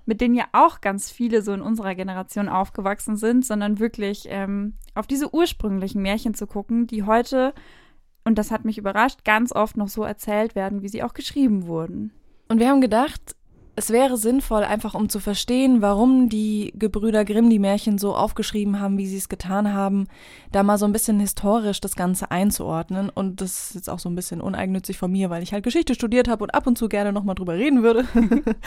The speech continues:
Speaker 1: Aber es ist ja auch so spannend.
Speaker 2: Es ist mega spannend, ja. Und ich versuch's auch irgendwie so kurz wie möglich zu halten. Die Gebrüder Grimm an sich sind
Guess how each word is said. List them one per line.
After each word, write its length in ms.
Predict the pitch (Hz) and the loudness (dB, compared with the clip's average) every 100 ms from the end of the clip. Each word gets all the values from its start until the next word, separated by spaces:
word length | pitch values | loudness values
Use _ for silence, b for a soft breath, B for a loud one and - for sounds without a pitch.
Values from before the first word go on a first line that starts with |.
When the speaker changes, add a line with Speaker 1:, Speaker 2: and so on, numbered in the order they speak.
| B B B | B B B
Speaker 1:
Aber 160 | 262 269 | 6 6
es 100 | - | 2
ist 180 | 269 | 0
ja 160 | 247 220 | 2 0
auch 60 | - | -2
so 520 | - 240 247 247 262 | -2 2 4 6 4
spannend. 640 | - 254 226 185 180 196 | 2 4 4 4 0 0
Speaker 2:
Es 120 | 240 - | 0 2
ist 320 | 254 - 202 | 0 0 2
mega 320 | 233 196 165 | 4 4 0
spannend, 420 | - 160 156 160 | -4 -4 -4 -2
ja. 220 | 175 160 - | -2 -2 -2
Und 280 | 190 190 - | -2 -2 -4
ich 160 | 190 | -2
versuch's 340 | 220 202 262 - | -2 0 -2 0
auch 200 | 202 196 | 0 0
irgendwie 560 | 220 226 214 220 226 B B B B B | 4 4 6 4 2 B B B B B
so 160 | - 226 | -4 0
kurz 260 | 262 302 | 2 2
wie 80 | 226 | 4
möglich 380 | 214 247 247 - | 6 6 2 -2
zu 160 | 202 190 | -4 2
halten. 560 | 202 247 254 233 233 233 | 4 4 4 2 2 0
Die 180 | 202 214 | -4 -2
Gebrüder 400 | 202 202 226 226 | -2 0 2 2
Grimm 240 | 190 220 240 | 2 2 4
an 180 | 196 | 2
sich 220 | 190 247 - | 0 -2 0
sind 340 | 226 226 | 0 0